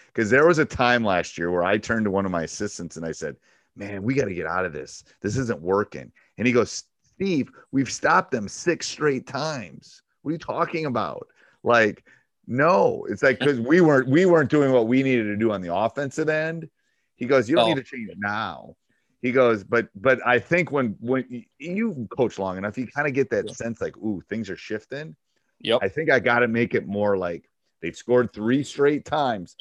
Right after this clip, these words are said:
Speaker 1: Let's change. Maybe it's even for one time, but change. High school kids do not adjust to change. That's the problem.
Speaker 2: They
Speaker 1: They,
Speaker 2: don't.
Speaker 1: they freak out like, "Oh my God, they're in a two three now."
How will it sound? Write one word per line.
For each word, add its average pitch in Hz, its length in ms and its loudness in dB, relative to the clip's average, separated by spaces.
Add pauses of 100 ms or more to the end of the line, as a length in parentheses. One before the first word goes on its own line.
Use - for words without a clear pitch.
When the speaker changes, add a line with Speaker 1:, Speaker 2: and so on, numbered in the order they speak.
(260)
Speaker 1:
Let's 95 180 0
change. 98 360 -2 (440)
Maybe 143 240 2
it's 180 140 4
even 160 280 0
for 139 140 0
one 139 240 2
time, 139 380 -2
but 90 160 -8
change. 131 480 -8 (1040)
High 151 120 2
school 151 240 -4
kids 127 260 -2
do 113 100 -4
not 104 260 2
adjust 92 400 -4
to 73 100 -14
change. 76 440 -14 (220)
That's 92 320 -4
the 85 100 -12
problem. 76 400 -14 (340)
Speaker 2:
They 123 200 -2
Speaker 1:
They, 95 60 0
Speaker 2:
don't. 110 280 -2 (220)
Speaker 1:
they 185 180 2 (240)
freak 143 360 0
out 110 260 0
like, 95 160 -2
"Oh 135 100 0
my 143 140 2
God, 143 240 2
they're 101 100 2
in 90 60 -2
a 78 40 -4
two 113 200 -8
three 190 340 -6
now." 104 240 -6